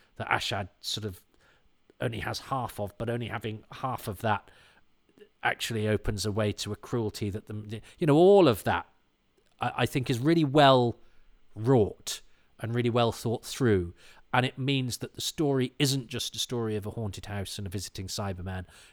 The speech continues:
It is a story where the storytelling has a subtext that informs the plot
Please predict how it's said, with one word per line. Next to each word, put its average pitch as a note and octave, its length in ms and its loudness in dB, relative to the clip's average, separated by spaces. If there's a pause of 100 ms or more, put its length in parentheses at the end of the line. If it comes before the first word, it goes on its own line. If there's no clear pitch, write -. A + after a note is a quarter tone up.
It A#2 160 -6
is A2 160 -4
a A2 60 -4
story G2+ 640 -2 (640)
where G#2 500 0 (300)
the A2+ 80 -8
storytelling B2 1300 0 (300)
has A2 240 -6
a A2+ 40 -6
subtext - 680 -8
that A2+ 140 -4
informs A2 760 -2
the - 100 -10
plot - 440 -8